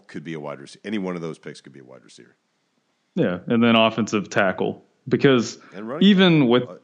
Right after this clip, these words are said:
Speaker 1: uh, the, all
Speaker 2: Yeah,
Speaker 1: those
Speaker 2: I said,
Speaker 1: positions.
Speaker 2: yeah, I
Speaker 1: Yeah.
Speaker 2: said running back, yeah.
Speaker 1: Yeah, anywhere in there. Um, all
Speaker 2: Yeah,
Speaker 1: those
Speaker 2: I think
Speaker 1: guys.
Speaker 2: really anything except quarterback, because I expect a quarterback to be the first pick.
Speaker 1: I do too.
Speaker 2: Or,
Speaker 1: And,
Speaker 2: or,
Speaker 1: but
Speaker 2: and
Speaker 1: I, again, I
Speaker 2: at
Speaker 1: wouldn't be
Speaker 2: least the
Speaker 1: surprised
Speaker 2: fourth
Speaker 1: if,
Speaker 2: pick.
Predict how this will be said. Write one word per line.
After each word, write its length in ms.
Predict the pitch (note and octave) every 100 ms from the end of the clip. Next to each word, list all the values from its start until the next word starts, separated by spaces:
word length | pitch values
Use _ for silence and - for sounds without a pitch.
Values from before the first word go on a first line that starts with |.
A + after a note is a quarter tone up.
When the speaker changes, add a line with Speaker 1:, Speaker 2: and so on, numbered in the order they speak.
| -
Speaker 1:
uh, 100 | A#2 A2
the, 100 | F#2+
all 160 | A2 C3+
Speaker 2:
Yeah, 60 | E3
Speaker 1:
those 200 | D#3 E3+
Speaker 2:
I 140 | E3
said, 320 | D3+ D#3+ C3+
Speaker 1:
positions. 140 | A2 -
Speaker 2:
yeah, 100 | A2
I 60 |
Speaker 1:
Yeah. 40 | A#2+
Speaker 2:
said 260 | - C3
running 220 | A2+ G2+ G2+
back, 280 | F#2+ F#2+ -
yeah. 80 |
Speaker 1:
Yeah, 60 | A2 C#3
anywhere 400 | G#2+ E3 B2 F#2+
in 100 | F2
there. 340 | D#2+ D2+ E2 _ F#2+
Um, 340 | F#2+ F2 F2
all 220 | F2+ A2
Speaker 2:
Yeah, 80 | A2+
Speaker 1:
those 80 | A#2
Speaker 2:
I 80 | D#3+
think 180 | A3+ G3+
Speaker 1:
guys. 60 |
Speaker 2:
really 280 | F3 G3 D3
anything 300 | D#3+ D#3 D#3
except 340 | C#3+ - A#2 -
quarterback, 540 | E3 D#3+ A#2 A2+ A#2
because 200 | A#2+ B2
I 80 | A#2
expect 380 | A2 - A#2+ -
a 40 |
quarterback 520 | - B2+ A#2 A2 A2
to 80 | A#2
be 120 | A2+
the 80 | A2
first 320 | A2 G#2+ G2+
pick. 380 | - C3 - - _
Speaker 1:
I 120 | F2
do 100 | F#2
too. 260 | F2+ B2 G#2
Speaker 2:
Or, 160 | A#2+ A2
Speaker 1:
And, 100 | A#2
Speaker 2:
or, 200 | A#2 G#2+ - _
Speaker 1:
but 80 | A#2+
Speaker 2:
and 280 | A2 A2+ - - -
Speaker 1:
I, 20 | -
again, 300 | G2 G#2+ G2+
I 60 | F2
Speaker 2:
at 60 |
Speaker 1:
wouldn't 160 | G#2 G2
be 40 | A#2+
Speaker 2:
least 260 | D3+ C3
the 40 | G2+
Speaker 1:
surprised 160 | G2
Speaker 2:
fourth 180 | B2 A#2
Speaker 1:
if, 60 | -
Speaker 2:
pick. 120 | F2